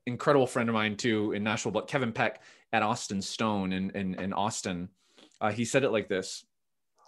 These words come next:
He was like, "You know, we, we don't ever let our communicators preach over this many times a year."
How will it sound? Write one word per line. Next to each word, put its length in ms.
He 140
was 140
like, 160
"You 80
know, 220
we, 260
we 140
don't 260
ever 220
let 520
our 120
communicators 1000
preach 560
over 560
this 240
many 240
times 340
a 60
year." 280